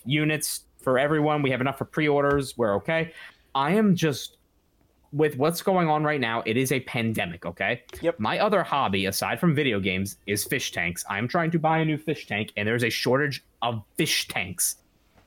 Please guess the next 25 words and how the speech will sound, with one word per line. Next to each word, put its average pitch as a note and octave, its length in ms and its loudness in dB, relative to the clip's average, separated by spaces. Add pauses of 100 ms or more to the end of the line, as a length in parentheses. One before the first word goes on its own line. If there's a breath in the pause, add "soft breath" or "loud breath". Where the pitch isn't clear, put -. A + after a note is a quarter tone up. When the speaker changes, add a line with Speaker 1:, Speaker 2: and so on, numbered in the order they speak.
(100)
Speaker 1:
Acrylic E3+ 640 0
and C#3+ 200 2
glass B2 520 0 (160)
with A#2+ 200 0
some A2+ 200 -4
plastic. - 640 -10 (600 soft breath)
Speaker 2:
Oh, E3 120 -4
yeah? F3+ 120 0
Speaker 1:
What C3+ 100 2
do F#3+ 40 4
you G#3 100 4
think F3 220 4
it's D3 180 0
like C#3 400 0
for C3 200 -2
computer A#2+ 580 -2
parts - 380 -12
at E3+ 80 -14
this F3 120 -10
point, F#3 220 -8
for - 80 -4
silicon? G2 720 -2
Speaker 2:
My D3+ 360 -2
old D3 320 -4
Speaker 1:
I, D3 140 -2